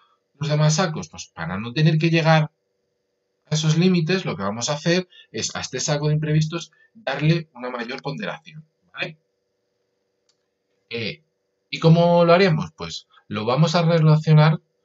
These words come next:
con el sueldo que tengamos, ya sea porque trabajamos para nosotros mismos o para una empresa. Debemos tener cubiertos al menos tres años de ingresos. Sí, lo estás escuchando bien.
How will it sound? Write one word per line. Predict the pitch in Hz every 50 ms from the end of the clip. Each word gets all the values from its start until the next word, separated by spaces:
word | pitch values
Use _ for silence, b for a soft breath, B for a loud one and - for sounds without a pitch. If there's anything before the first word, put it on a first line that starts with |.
| _ _ _
con | _ - 117 113
el | 113 104
sueldo | - - 127 127 143 151
que | 156 120
tengamos, | 98 95 85 82 78 - - - - - - _ _ _ _ _ _ _ _ _ _
ya | 101 101
sea | - 101 90
porque | 80 85 78 80
trabajamos | 80 80 80 80 80 107 117 143
para | 156 156 147 143
nosotros | 143 135 135 135 - 120 120 123
mismos | 139 147 160 165 190 202 202 - _ _
o | _ 98 92
para | 78 87 87 92
una | 98 101 101
empresa. | 92 80 78 76 - - - - _ _ _ _ B B B B B B B _
Debemos | 120 127 147 170 202 208 208
tener | - 190 190 185 165
cubiertos | 156 160 160 156 151 151 156 170 185 185 - 202 196 -
al | 143 135
menos | 147 165 185 175 - - _ _ _
tres | - 165 196 190 - 196
años | 196 202 208 196 165
de | 151 123
ingresos. | 123 123 143 165 160 156 156 156 - _ - _ _ _
Sí, | _ - - 190 170 151 156 -
lo | - -
estás | - 160 156
escuchando | 180 156 156 170 156 165 170 165 156
bien. | 160 151 107 92 -